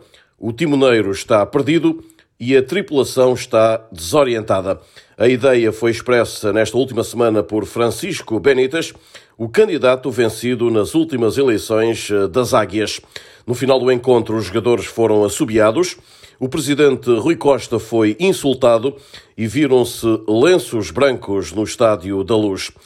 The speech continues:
O adversário do atual líder no ato eleitoral de há quatro meses comentou, entretanto, as declarações do presidente, que se queixou da arbitragem e lamentou que se peça união fora quando esta não existe dentro.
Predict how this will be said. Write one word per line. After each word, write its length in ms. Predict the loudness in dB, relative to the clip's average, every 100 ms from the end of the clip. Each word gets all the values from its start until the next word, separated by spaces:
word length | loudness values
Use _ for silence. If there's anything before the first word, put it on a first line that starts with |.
| -20 -20 -4
O 100 | 0
adversário 760 | 0 0 0 2 2 2 -2 -2
do 160 | -2
atual 360 | 0 2 2 2
líder 360 | 0 0 0
no 160 | 0 2
ato 300 | 2 0 -2
eleitoral 540 | 0 0 2 2 2
de 200 | 0 0
há 80 | 0
quatro 300 | 2 0 2
meses 380 | 2 2 0 -6 -14 -20 _ _
comentou, 500 | 0 2 2 2 2
entretanto, 460 | 2 0 -2 0 -2
as 80 |
declarações 580 | -2 -2 -2 0 0 0
do 80 | -4
presidente, 640 | -8 -6 -2 0 0 -4
que 180 | -6 -8
se 380 | -8 -4 -4 -2
queixou 480 | -2 -2 0 0 0
da 140 | 0
arbitragem 640 | -2 -2 0 2 2 -2 -4 -12 -20 _ _
e 120 | 2
lamentou 580 | 4 6 4 0 0 0
que 240 | -2 -4
se 160 | -4 -6
peça 540 | 0 2 2 0 -2 -2
união 600 | -2 0 4 4 4 2
fora 540 | -2 0 2 2 -2 -8 _ _ _
quando 300 | 0 0 2
esta 380 | 2 0 -2 0
não 160 | 2
existe 720 | 0 -4 -6 -6 -8 -4 -4 -4
dentro. 480 | 0 2 2 -4 -12